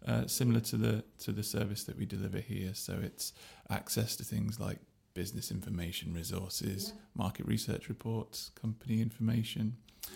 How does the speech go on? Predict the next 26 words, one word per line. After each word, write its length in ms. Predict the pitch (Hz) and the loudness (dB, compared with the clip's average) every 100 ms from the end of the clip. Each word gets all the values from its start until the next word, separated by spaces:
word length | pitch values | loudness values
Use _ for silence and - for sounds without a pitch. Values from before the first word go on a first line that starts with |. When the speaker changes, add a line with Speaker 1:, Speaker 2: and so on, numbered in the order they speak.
| - - - | -14 -6 4
Speaker 1:
um, 180 | 117 | 6
and 100 | 113 | 8
also, 240 | 113 110 110 | 8 6 2
of 100 | 107 | 0
course, 280 | 113 107 107 | 0 0 2
intellectual 500 | 101 - - - 107 | 0 0 -4 -4 2
property 460 | 139 - - - | 4 4 -2 -2
support. 480 | - - - - - - | -2 -4 -6 -6 -6 -10
Speaker 2:
Yes. 80 | - | -10
I've 140 | 170 | -6
delivered 280 | 180 180 170 | -2 -2 -2
a 40 | |
copyright 480 | 170 170 170 165 160 | -2 -2 0 -2 -2
talk 260 | - 175 - | -2 -2 -2
here, 320 | 180 165 160 - _ _ - - - - - | -2 0 -2 -6 _ _ -20 -20 -20 -16 -6
uh, 400 | 160 156 156 - - 185 - - | -2 -2 -2 -6 -8 -10 -12 -8
probably 180 | 185 185 | -2 0
about 260 | - - | -2 -6
two 220 | - 254 | -6 -6
years 320 | 254 269 269 226 | -6 -6 -4 -6
ago. 260 | 190 156 | -4 -6
Delivered 360 | 156 180 180 185 | -6 -6 -6 -6
many 340 | 185 190 190 | -6 -4 -4
in, 320 | 185 180 175 214 | -2 -4 -4 -8
uh, 160 | 175 | -8
yeah, 160 | 185 | -8